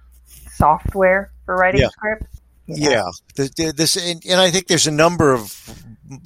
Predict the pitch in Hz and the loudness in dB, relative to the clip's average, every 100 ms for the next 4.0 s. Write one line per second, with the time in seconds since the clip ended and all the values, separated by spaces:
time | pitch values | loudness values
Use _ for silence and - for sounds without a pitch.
0 | 127 156 147 - 120 113 117 95 110 101 | -4 -2 -2 0 -2 -4 -8 -8 -10 -10
1 | 98 110 107 - 104 95 _ - - - | -4 -4 -4 -6 -6 -8 _ -20 -20 -20
2 | _ 110 107 117 123 107 - - 120 120 | _ -4 -4 -2 -2 0 0 0 -2 0
3 | 117 101 - 117 107 104 104 98 95 | -2 -4 -4 -4 0 0 -2 -4 -8